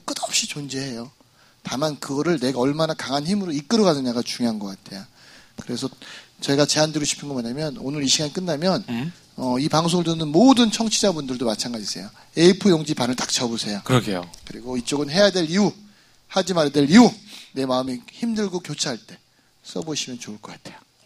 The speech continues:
Speaker 1: 네.
Speaker 2: 자기가 하고 싶으면 아무래도 그쪽을 더 쓰겠죠.
Speaker 1: 아,
Speaker 2: 그죠?
Speaker 1: 그죠.
Speaker 2: 또 하기 싫으면 또 이쪽을 또 할
Speaker 1: 그럼요.
Speaker 2: 것이고. 그러면
Speaker 1: 네.
Speaker 2: 미션이 두 개가 나갈 수 있을 것 같아요. 우리 완전 꼴통, 우리 이영석 꼴통이 주는 미션은 바로 요겁니다.
Speaker 1: 네.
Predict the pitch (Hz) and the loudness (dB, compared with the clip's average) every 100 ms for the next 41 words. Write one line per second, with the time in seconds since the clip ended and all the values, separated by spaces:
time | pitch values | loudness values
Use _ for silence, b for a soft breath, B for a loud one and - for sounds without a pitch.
0 | _ _ _ - - - 165 175 233 233 | _ _ _ -20 -4 0 2 0 0 0
1 | - 220 214 160 170 170 170 156 - 175 | 0 2 2 2 0 -2 -6 -10 -4 -2
2 | 156 165 135 - 135 - 220 175 - 117 | 0 -2 -2 -4 -4 -2 0 0 0 -4
3 | 104 131 120 117 127 120 123 B - 160 | -4 -4 -2 -2 -4 -8 -12 B -8 -4
4 | 196 185 185 160 160 147 151 131 110 131 | 0 2 2 0 -6 0 2 2 -2 -2
5 | 143 131 127 139 170 143 127 123 120 175 | 0 -2 -2 2 2 2 0 -2 -4 -4
6 | B B - 240 247 214 B B B 196 | B B 4 6 6 4 B B B 2
7 | 240 294 269 226 202 277 254 214 196 185 | 4 4 2 0 2 2 4 2 2 0
8 | 170 - 139 - 139 160 143 - _ _ | -2 0 -2 -2 -2 0 0 -4 _ _
9 | - 147 196 208 202 185 175 147 139 127 | -6 -4 -2 -2 -2 0 -2 -2 -4 -2
10 | 180 190 185 175 170 143 147 135 - 143 | -2 -2 -4 -4 -6 -6 -6 -2 -2 -2
11 | 139 139 131 147 143 110 98 131 131 | -2 -2 0 0 0 -2 -6 -6 -8